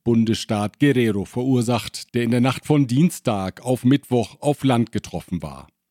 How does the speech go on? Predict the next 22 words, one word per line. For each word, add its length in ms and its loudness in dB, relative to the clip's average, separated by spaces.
Er 120 2
hatte 220 2
die 160 4
Stärke 460 0
fünf, 420 0
die 220 4
schwerste 540 0
Hurrikan-Kategorie 1000 0
also, 400 2
und 360 2
erreichte 480 0
das 200 0
Festland 640 0
mit 280 2
Windgeschwindigkeiten 1200 2
von 200 2
bis 160 0
zu 140 2
zweihundertsiebzig 1200 0
Kilometern 600 2
pro 180 0
Stunde, 520 2